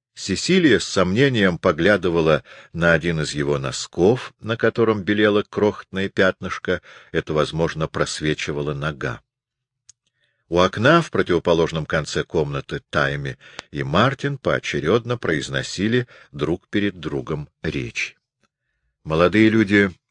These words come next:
не двинулись с места, когда вошла Бианка,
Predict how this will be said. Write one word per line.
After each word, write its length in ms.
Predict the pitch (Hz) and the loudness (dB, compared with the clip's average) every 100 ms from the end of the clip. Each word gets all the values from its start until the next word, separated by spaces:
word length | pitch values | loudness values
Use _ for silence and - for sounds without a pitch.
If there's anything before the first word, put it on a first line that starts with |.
| _ _ _ - | _ _ _ -6
не 160 | 90 92 | 0 0
двинулись 500 | 90 104 98 95 - | 2 2 2 -2 -4
с 140 | - | -4
места, 400 | 113 98 - 80 | 0 0 -2 -8
когда 320 | - 67 71 | -6 -2 0
вошла 400 | 71 - 78 69 | -2 -2 -4 -4
Бианка, 560 | 65 78 101 98 107 | 0 0 0 0 -2